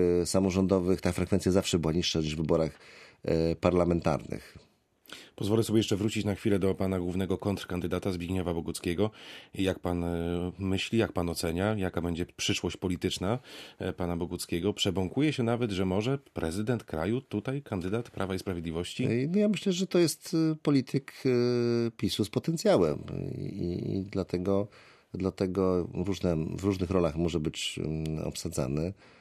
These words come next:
Speaker 1: E, na pewno, e, tutaj pis dokonał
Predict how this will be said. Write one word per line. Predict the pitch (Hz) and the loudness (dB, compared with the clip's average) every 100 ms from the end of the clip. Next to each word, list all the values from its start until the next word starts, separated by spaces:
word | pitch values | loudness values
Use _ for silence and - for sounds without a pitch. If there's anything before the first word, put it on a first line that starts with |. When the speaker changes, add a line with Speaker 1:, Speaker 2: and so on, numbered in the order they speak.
| - _ - | -20 _ -6
Speaker 1:
E, | 85 85 82 85 85 85 85 85 82 85 90 | -4 -2 0 0 0 0 0 -2 -2 -2 0
na | 92 | 0
pewno, | - 98 90 95 90 90 85 82 85 85 82 | 2 2 4 4 4 2 0 0 0 0 -2
e, | |
tutaj | 78 90 85 80 | -2 -2 0 0
pis | - 85 | 0 0
dokonał | 85 - 87 85 80 | 0 0 0 0 0